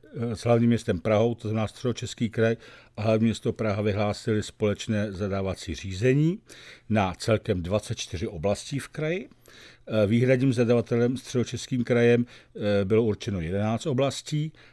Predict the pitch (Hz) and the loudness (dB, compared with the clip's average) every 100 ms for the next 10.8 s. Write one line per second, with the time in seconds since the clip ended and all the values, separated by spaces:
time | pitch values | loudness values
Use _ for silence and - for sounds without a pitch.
0 | _ 87 - - 143 156 151 127 - 120 | _ -12 -2 2 2 2 0 0 0 -2
1 | 117 - 120 - - 117 117 151 - - | -2 -4 -4 -4 2 4 4 2 -4 -8
2 | 110 98 98 107 117 117 107 - 117 117 | -8 -6 -6 -2 2 2 0 -2 -4 2
3 | 110 107 - 92 - 110 - - - - | 0 0 -8 -10 -6 -6 -6 -12 -10 -8
4 | 95 90 80 69 - - - _ _ _ | -6 -4 -4 -8 -14 -20 -20 _ _ _
5 | _ _ - - - 107 110 123 113 101 | _ _ -20 -12 -2 2 4 6 6 2
6 | 107 87 78 - _ - - - - 110 | -2 -4 -8 -18 _ -20 -20 -20 -10 -2
7 | 107 101 98 - _ 101 120 151 135 135 | 0 2 0 -4 _ 0 4 4 6 6
8 | 135 131 - 131 147 113 127 117 120 120 | 6 2 2 0 4 4 4 4 2 2
9 | 131 113 120 123 117 107 113 - 147 - | 2 4 4 4 2 2 0 0 -4 -4
10 | - 131 120 120 - - - - | -4 0 2 2 -2 -16 -20 -8